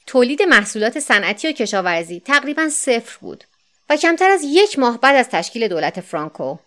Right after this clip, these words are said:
در سپتامبر هزار و نهصد و سی و نه، جنگ جهانی دوم قارهٔ اروپا رو به چاه جدیدی انداخت. با وجود اینکه فرانکو کمابیش متحد متحدین بود،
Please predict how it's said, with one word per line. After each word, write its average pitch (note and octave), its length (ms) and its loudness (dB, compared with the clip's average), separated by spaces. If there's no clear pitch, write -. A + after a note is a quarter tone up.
در G#3+ 140 0
سپتامبر C4+ 520 -2
هزار A#3 400 2
و D4+ 40 2
نهصد F#3 340 -2
و D#3+ 40 -10
سی D#3+ 180 -10
و D3 60 -6
نه، D3+ 180 -10
جنگ D4+ 300 2
جهانی G3 480 0
دوم E3+ 480 -2
قارهٔ G3+ 400 2
اروپا F3+ 420 -2
رو D#3 100 -4
به G3 120 -6
چاه B3+ 360 0
جدیدی F3 440 -4
انداخت. - 540 -10
با D4 140 2
وجود G4 340 0
اینکه F#4 220 0
فرانکو G3+ 400 -2
کمابیش G#3+ 640 -4
متحد G#3 540 0
متحدین F#3 720 -2
بود، F#3+ 260 -6